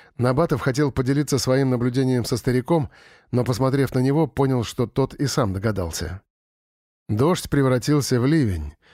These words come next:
и потоки воды накрыли стёкла автомобиля. Очистительные щётки справлялись с трудом. Сквозь окна, покрытые пеленой воды, Олег увидел Петропавловскую крепость,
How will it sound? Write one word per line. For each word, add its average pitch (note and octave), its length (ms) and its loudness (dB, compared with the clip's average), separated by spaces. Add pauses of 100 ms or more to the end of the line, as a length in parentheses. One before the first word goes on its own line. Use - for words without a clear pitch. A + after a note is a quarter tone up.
(120)
и C3+ 100 -2
потоки C3 400 0
воды B2 320 2
накрыли C3+ 420 0
стёкла B2 380 -2
автомобиля. A#2 680 -2 (500)
Очистительные B2 760 0
щётки D3+ 360 -2
справлялись A#2+ 640 0
с - 80 -10
трудом. A2+ 560 -2 (540)
Сквозь C3 500 0
окна, C3 340 0
покрытые B2 460 0
пеленой B2+ 420 0
воды, A#2 420 0 (440)
Олег A#2+ 320 0
увидел C3+ 340 2
Петропавловскую B2+ 800 0
крепость, B2+ 540 -4